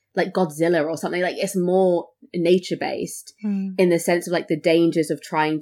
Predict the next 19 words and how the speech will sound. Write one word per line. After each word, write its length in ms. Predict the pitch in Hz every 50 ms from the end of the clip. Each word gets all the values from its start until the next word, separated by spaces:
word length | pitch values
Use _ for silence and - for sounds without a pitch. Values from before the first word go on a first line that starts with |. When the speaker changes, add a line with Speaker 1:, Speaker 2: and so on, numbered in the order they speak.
| - -
Speaker 1:
to, 400 | - 165 156 151 151 147 147 147 147 - _ _ _ _ _ _ _ _ _ _
uh, 380 | - 165 156 156 151 147 - - - - - - 135
wrangle 600 | 180 156 156 165 160 170 180 175 170 165 156 151
or 120 | 147 147 - -
profit 320 | - 165 170 - 196 - -
off 120 | 170 165 -
something, 640 | - 165 147 - - - 165 151 151 147 147 151 147 - _ _ _
off, 200 | - 156 160 160 - _
off 120 | - 175 -
something, 320 | - 165 - 170 160 156 - _ _ - -
make 160 | 208 202 196
a 60 | 214
spectacle 480 | 196 - - 208 - - - 202 170 165
of 80 | 151
something 300 | - 170 151 - 165 151
that's, 160 | 147 147 -
like, 160 | - 156 151 - _
wild 520 | - 156 156 151 156 160 160 151 147 139 -
and, 280 | - 151 151 156 156